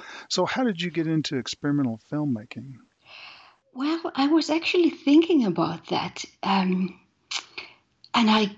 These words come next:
Speaker 2: guess it all started to, with getting an iPhone, like,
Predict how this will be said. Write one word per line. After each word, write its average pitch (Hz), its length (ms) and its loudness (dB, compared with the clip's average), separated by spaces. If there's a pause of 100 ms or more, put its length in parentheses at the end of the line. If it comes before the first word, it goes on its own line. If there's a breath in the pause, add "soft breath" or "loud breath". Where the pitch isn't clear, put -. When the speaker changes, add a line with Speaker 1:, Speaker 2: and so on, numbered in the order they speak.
Speaker 2:
guess - 720 2
it 214 220 -4
all 233 160 0
started 233 440 -4 (300)
to, 202 220 -8
with 208 260 0
getting 196 300 4
an 165 100 8
iPhone, 170 720 2 (120)
like, 160 280 -2